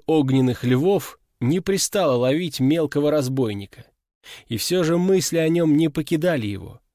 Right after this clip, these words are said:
отчего он так и продолжал вести свой отряд дальше по пути,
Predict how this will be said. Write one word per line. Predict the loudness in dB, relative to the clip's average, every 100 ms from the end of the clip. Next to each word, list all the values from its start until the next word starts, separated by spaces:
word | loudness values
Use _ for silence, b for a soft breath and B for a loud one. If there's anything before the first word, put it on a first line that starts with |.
| _ B B
отчего | -6 -2 0 2
он | 2 2
так | 0 -2
и | -2
продолжал | -2 0 2 2 2 0 2
вести | 0 -2 -6
свой | -6 -4 -2
отряд | -2 0 -2 0
дальше | 2 2 0 -2
по | -2
пути, | -2 -2 -2 -6 -6